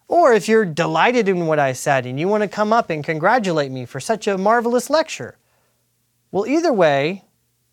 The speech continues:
you wouldn't know where to find me." And if you can imagine that scenario, he says,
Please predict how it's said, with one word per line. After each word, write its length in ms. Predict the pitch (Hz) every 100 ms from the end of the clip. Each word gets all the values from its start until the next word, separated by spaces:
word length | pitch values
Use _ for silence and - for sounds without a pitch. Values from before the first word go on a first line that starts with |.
| _
you 120 | 180
wouldn't 240 | 254 247 254
know 140 | 254
where 140 | 254
to 60 | 254
find 400 | - 294 311 143
me." 220 | 104 - _ _ _ _ _ _ _ _ _ _ _ _ _ _ _ _ _
And 160 | 240 254
if 340 | - 214 254
you 100 | 247
can 140 | 277 269
imagine 400 | 269 339 269 233
that 180 | 208 170
scenario, 680 | - 190 285 202 139 123
he 160 | 127 156
says, 540 | - 147 127 139 -